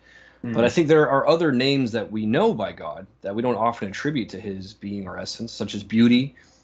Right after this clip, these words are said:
Speaker 2: uh, such as goodness or wisdom. And, you know, a lot of the,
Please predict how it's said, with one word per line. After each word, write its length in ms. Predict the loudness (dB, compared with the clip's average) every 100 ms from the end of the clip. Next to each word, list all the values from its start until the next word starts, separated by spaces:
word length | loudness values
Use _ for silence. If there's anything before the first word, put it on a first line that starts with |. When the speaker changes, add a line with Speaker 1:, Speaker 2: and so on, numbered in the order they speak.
| _
Speaker 2:
uh, 100 | -14
such 200 | -12 -10
as 100 | -12
goodness 540 | -2 2 4 2 0 -6
or 160 | -10
wisdom. 520 | -6 -6 -4 -4 -4 -8 _ _ _ _ _ _ _ _
And, 440 | -2 0 0 -4 -16 _
you 120 | -4 -2
know, 300 | -2 -10 -4
a 60 | 2
lot 180 | 6 4
of 80 | 4
the, 280 | 0 0